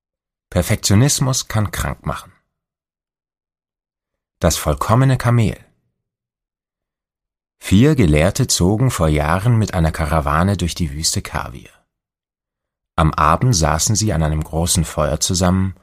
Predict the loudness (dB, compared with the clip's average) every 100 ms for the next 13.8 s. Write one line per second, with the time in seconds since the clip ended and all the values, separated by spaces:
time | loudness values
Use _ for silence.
0 | _ _ -6 -4 -2 0 0 2 -2 0
1 | -2 -2 -2 -2 0 0 -4 -6 -6 -6
2 | -8 -18 _ _ _ _ _ _ _ _
3 | _ _ _ _ _ _ _ -6 2 4
4 | 4 4 4 2 0 -2 0 0 0 -2
5 | 0 0 2 0 -2 -2 0 2 2 0
6 | -2 -6 _ _ -4 -2 0 2 2 2
7 | 2 2 0 2 0 0 -4 -6 -4 -2
8 | -2 -2 -6 -8 _ _ _ -6 -4 -2
9 | -4 -2 -2 -2 -4 -2 -2 0 2 2
10 | 0 -2 -4 -6 _ _ -6 -2 0 0
11 | -2 -4 -2 -2 0 0 0 0 0 0
12 | -4 -6 -6 -4 -4 -6 -2 -2 -4 -8
13 | -10 -10 -10 -14 -12 -12 -14